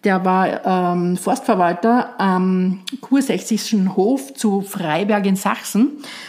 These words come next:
ähm, ein Werk formuliert hat, und zwar das heißt Silvicultura Economica. Und da ging's eigentlich um den Grundsatz, ähm, dass stets ausreichend Holz für den Bau von Silberminen vorhanden war.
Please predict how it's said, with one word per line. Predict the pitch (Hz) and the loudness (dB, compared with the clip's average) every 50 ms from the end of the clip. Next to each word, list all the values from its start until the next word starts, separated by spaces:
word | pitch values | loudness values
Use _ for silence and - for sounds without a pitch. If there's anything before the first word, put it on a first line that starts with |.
| - - - | -20 -8 -2
ähm, | - 220 220 214 214 214 220 214 214 - - - - _ _ | 0 2 2 4 4 4 2 2 0 -2 -4 -10 -18 _ _
ein | - 220 208 190 | 2 2 4 4
Werk | 175 185 185 185 - - | 4 2 2 2 0 0
formuliert | - 254 233 233 226 214 196 196 214 214 | 2 4 4 6 4 4 4 2 2 2
hat, | - 262 269 - | 2 0 0 2
und | - 220 214 | 0 -2 0
zwar | - 202 190 190 | 0 0 2 2
das | 196 220 220 - - | 2 0 -2 -2 0
heißt | 190 175 180 190 214 220 - - - - _ | 0 2 2 2 2 0 -2 -8 -16 -16 _
Silvicultura | - - - - - 240 240 277 285 233 214 247 233 226 226 - - - 233 208 226 - - 202 220 226 220 214 202 202 202 - | -12 -12 -10 -2 0 2 4 4 4 4 4 4 2 2 0 -2 0 0 0 0 0 -4 -2 0 2 2 2 2 2 2 2 0
Economica. | - 185 190 208 180 156 147 165 196 196 - 240 269 320 294 - - - - - - - - - - - _ _ _ | -2 -2 0 0 2 2 2 0 -2 -2 0 -2 -2 -2 -4 -8 -16 -20 -20 -20 -20 -20 -20 -20 -20 -20 _ _ _
Und | 233 226 226 226 226 226 220 - - - - - _ _ _ _ _ _ | 4 6 6 6 4 2 2 -2 -6 -8 -10 -16 _ _ _ _ _ _
da | 254 226 | 0 2
ging's | 220 240 240 277 294 285 294 | 4 4 6 6 6 4 2
eigentlich | - 185 208 247 247 233 226 | 0 0 2 2 2 2 4
um | 233 220 | 4 4
den | 214 208 | 4 2
Grundsatz, | 190 208 202 202 214 233 226 - - 277 294 349 294 - - - - - - - _ _ _ | 2 2 4 4 4 4 4 2 2 2 2 2 0 -4 -4 -4 -6 -6 -10 -16 _ _ _
ähm, | 233 220 220 220 214 214 214 220 233 226 - - - - | 2 2 4 4 4 4 4 4 4 2 -2 -8 -20 -4
dass | - 233 233 | -2 -2 0
stets | - - 196 233 220 - - - - - - - | 2 0 0 0 0 -2 -4 -6 -6 -4 -2 -2
ausreichend | 170 160 208 262 - 233 220 202 226 - 240 220 202 | 0 2 0 0 0 0 0 0 2 2 0 2 2
Holz | 196 185 208 220 - - | 2 2 2 0 -2 -2
für | - 247 | 0 2
den | 226 214 190 | 2 2 4
Bau | 185 160 147 175 | 4 2 2 2
von | 202 233 233 214 | 2 2 2 2
Silberminen | 220 233 226 226 220 208 190 175 170 165 165 | 2 2 2 4 2 2 2 2 0 -2 -2
vorhanden | 165 175 165 165 165 160 156 - 175 170 | -2 -2 -2 0 -2 -2 -2 -2 -2 0
war. | 170 180 226 302 - | 0 0 0 0 -2